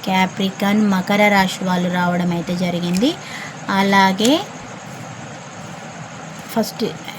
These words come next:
అక్వేరియస్ వచ్చింది, అక్వేరియస్ వచ్చింది, తారస్ వచ్చింది, క్యాప్రికాన్, అక్వేరియస్, ఆ, మిథున, జెమిని, సింహరాశి వాళ్ళు వచ్చారు. ఇక్కడ డెవిల్ కార్డు దీన్ని ఒకటి వచ్చేసింది, క్లారిఫికేషన్.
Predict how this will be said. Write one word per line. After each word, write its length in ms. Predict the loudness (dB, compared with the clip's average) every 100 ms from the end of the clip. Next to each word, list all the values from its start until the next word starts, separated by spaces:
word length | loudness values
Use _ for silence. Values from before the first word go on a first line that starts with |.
| -12 -6 2
అక్వేరియస్ 640 | 2 4 6 8 8 8 4
వచ్చింది, 460 | 0 -2 0 2
అక్వేరియస్ 680 | 0 0 4 6 6 4 2
వచ్చింది, 460 | -2 0 0 2
తారస్ 520 | 2 6 8 8 4 0
వచ్చింది, 440 | -4 -2 0 0
క్యాప్రికాన్, 720 | 2 4 4 0 -2 0 2
అక్వేరియస్, 1000 | 2 0 0 0 -2 0 0 2 0 -2 -4 -6 -10 -12 -12 -4
ఆ, 140 | -2 2
మిథున, 720 | 2 2 4 4 4 2 -2 -6 -14 -16 -14 -16 -16 -10 -4
జెమిని, 920 | 0 2 2 2 2 0 -4 -4 -4 -6 -2
సింహరాశి 680 | 4 6 8 8 6 4 2
వాళ్ళు 300 | 0 2 2
వచ్చారు. 480 | 0 0 0 0 0 -2 -8 -12 -14 -14 -14 -14 -14 -14 -16 -16 -14 -14 -14 -14 -12
ఇక్కడ 220 | -4 0
డెవిల్ 300 | 2 2 2
కార్డు 400 | 2 2 4 2
దీన్ని 600 | 0 0 0 0 0 0
ఒకటి 260 | -2 -4 -6
వచ్చేసింది, 480 | -6 -6 -6 -4 -4
క్లారిఫికేషన్. 880 | -2 -4 -4 -6 -4 -4 -2 -4